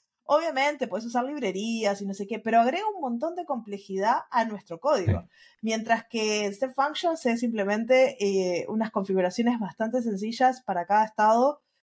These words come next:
Speaker 1: que, que lo hace. Después, otra cosa que podés agregar en la gestión de errores es la parte de, eh, los fallback states, que en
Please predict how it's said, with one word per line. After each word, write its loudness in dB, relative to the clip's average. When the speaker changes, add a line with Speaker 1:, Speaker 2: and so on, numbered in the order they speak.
Speaker 1:
que, 0
que -4
lo -2
hace. -8
Después, 0
otra -4
cosa -2
que -6
podés -4
agregar 2
en 0
la 0
gestión -4
de 4
errores 0
es -4
la 0
parte 0
de, 0
eh, -4
los -6
fallback 0
states, -6
que -6
en -10